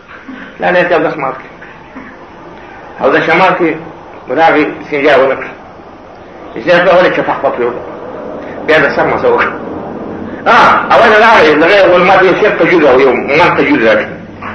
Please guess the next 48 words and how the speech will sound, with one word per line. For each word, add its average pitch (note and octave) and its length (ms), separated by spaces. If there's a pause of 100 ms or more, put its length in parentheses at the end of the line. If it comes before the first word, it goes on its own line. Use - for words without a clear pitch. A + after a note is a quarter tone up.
(100)
یو C3+ 100
ما F3 80
قبیله D#3 360
راوړه، B2 320
هغه D3 260
کله D#3+ 160
وګوره D3 400
چې C3 160
خشتې - 180
یې D3 140
پرې C3 140
لګېږي، B2 280
تمه D3 160
یې A#2+ 160
جوړ A2 180
کړي. C3+ 100 (560)
خان F3 120
چې E3 60
خشتې D#3 340
شوې، C#3+ 140
چې - 120
خلک C#3+ 200
یې D3 140
باندې C3 220
ځم A#2+ 180
کې A2 40
وو. A2 220 (400)
هغه - 380
چې - 40 (140)
دا، B2+ 260
دا C#3+ 100
ولې F#3 180
هغه E3+ 120
چمپق C#3+ 280
په C3+ 140
پرېوله. C3 280 (720)
بیا D#3+ 180
د E3+ 160
سر F3+ 140
مسه F3 220
وکړه، A#2 320 (560)
بیا E3 220
م-، E3 260
استنشاق - 520
وکړي، C3 260 (180)
بیا D3+ 140
د E3 140
سر - 100